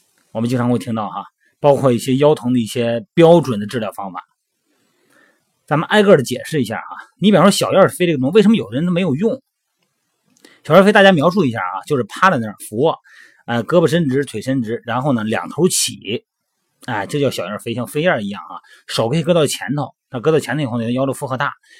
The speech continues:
一般呢可以搁到后边啊，搁到这个身体两侧。那么小燕儿飞这个动作呀，在这个很多的慢性病患者的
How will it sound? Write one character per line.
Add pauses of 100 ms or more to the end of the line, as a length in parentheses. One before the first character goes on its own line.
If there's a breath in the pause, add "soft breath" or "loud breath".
一
般
呢
可
以
搁
到
后
边
啊，
搁
到
这
个
身
体
两
侧。 (960 soft breath)
那
么
小
燕
儿
飞
这
个
动
作
呀，
在
这
个
很
多
的
慢
性
病
患
者
的